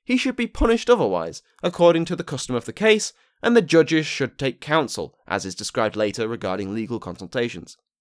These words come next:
So, like the Saxon Code,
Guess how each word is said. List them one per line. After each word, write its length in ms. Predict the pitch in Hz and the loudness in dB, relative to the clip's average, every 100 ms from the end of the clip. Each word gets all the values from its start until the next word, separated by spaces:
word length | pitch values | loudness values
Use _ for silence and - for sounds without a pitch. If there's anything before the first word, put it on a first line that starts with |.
| _ _ _ _ _ _ _ _ _ _ | _ _ _ _ _ _ _ _ _ _
So, 320 | - 180 208 | 2 6 6
like 460 | 254 156 151 170 - | 4 4 6 6 2
the 120 | 156 | -2
Saxon 500 | - 180 - 156 135 | 0 -2 -2 -2 -2
Code, 500 | 180 196 135 131 | 2 2 2 0